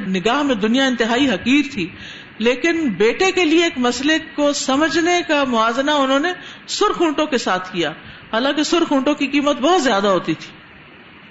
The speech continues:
اسی طرح ایک بات یہ بھی پتہ چلتی ہے کہ بعض اوقات کوئی چیز جو ہے علم والی، وہ کسی بڑے کی نسبت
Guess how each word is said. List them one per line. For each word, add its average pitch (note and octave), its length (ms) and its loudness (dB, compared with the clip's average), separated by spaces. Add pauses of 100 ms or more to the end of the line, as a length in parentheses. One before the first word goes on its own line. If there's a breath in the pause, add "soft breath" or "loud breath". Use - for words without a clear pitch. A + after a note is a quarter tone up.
(680)
اسی D#4 220 0
طرح F4+ 240 2
ایک D#4 180 -2
بات D#4+ 260 0
یہ E4+ 80 4
بھی F#4 120 0
پتہ D#4 260 0
چلتی G#3+ 400 -2
ہے G#3 140 0 (920 loud breath)
کہ B3+ 140 0 (380)
بعض A3+ 260 0
اوقات A#3 680 -2 (120)
کوئی C4 360 2 (420)
چیز C4+ 340 0
جو A#3+ 140 2
ہے A#3 180 2 (280)
علم D4 320 2
والی، F#3+ 340 0 (460 loud breath)
وہ D#4+ 300 2
کسی E4 220 2 (100)
بڑے E4 240 2
کی F4+ 160 0
نسبت C4+ 520 0